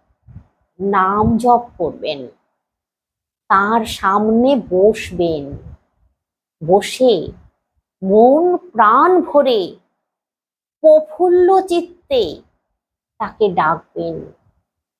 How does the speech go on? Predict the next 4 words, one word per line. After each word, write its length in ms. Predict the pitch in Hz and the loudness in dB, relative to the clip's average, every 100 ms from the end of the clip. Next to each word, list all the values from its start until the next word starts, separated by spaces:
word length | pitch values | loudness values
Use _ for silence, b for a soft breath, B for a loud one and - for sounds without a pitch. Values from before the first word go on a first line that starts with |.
| _ _ _ _ _ _ _ _ - | _ _ _ _ _ _ _ _ -6
তাকে 340 | 175 175 190 190 311 - _ _ _ _ _ _ 185 226 | -4 -2 0 0 -2 -10 _ _ _ _ _ _ -6 0
দয়া 380 | 214 196 208 220 226 | 2 4 2 0 0
করতে 300 | 285 - - 196 | -4 -2 -4 0
বলবেন, 420 | 180 170 170 160 | -2 -2 -4 -6